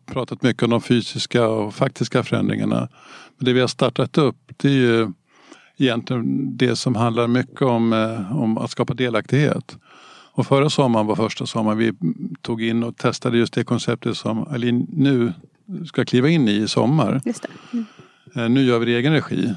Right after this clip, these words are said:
Speaker 1: Eh, förra året så, så tog vi hjälp för att få igång det hela. Och det är ett antal sådana,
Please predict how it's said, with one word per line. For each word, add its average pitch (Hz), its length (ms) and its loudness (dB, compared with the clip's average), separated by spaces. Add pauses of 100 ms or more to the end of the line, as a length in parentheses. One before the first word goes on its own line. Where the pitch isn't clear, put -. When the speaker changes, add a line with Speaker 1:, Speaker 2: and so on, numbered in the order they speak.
(100)
Speaker 1:
Eh, 117 400 -4
förra 113 300 2
året 110 220 -2
så, 110 400 -2
så 123 80 -4
tog 113 260 -4
vi 120 80 2
hjälp 113 360 0
för - 120 -4
att 107 100 -4
få 113 200 -6
igång 123 260 0
det 113 60 2
hela. - 360 -2 (800)
Och 135 120 -6
det 131 220 2
är 135 140 0 (440)
ett 135 140 0
antal 135 480 2
sådana, 113 480 0